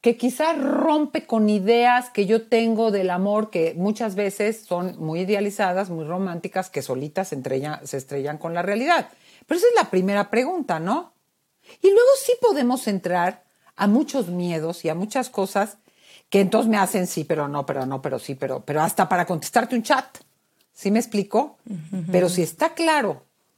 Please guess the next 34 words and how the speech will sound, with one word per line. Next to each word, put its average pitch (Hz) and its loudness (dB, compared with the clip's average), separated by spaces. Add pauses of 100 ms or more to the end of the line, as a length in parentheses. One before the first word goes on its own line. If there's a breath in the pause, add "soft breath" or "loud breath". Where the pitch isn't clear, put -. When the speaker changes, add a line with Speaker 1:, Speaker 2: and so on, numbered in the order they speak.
(180)
Speaker 1:
pa' 165 4
dónde 254 0
vamos, 233 0
en 151 -6
dónde 214 0
estoy, 202 -2 (220)
qué 226 0
quiero, 233 2
qué 208 -2
puedo, 180 -2 (120)
y 165 -2
lo 156 0
podemos 175 -4
conversar. 160 -4 (460)
Ojo, 208 0 (800)
si - 0
el 254 4
otro 381 -2
está 370 -2
listo 339 -6
para 214 -4
esa - -8
conversación. 185 -8 (500 soft breath)
Porque - 0
hay 440 8
veces 440 6
que 330 0
yo 370 2
quiero 392 2
que 320 -4
me 269 0
diga 294 -2
qué 311 -10
quiere, 277 -2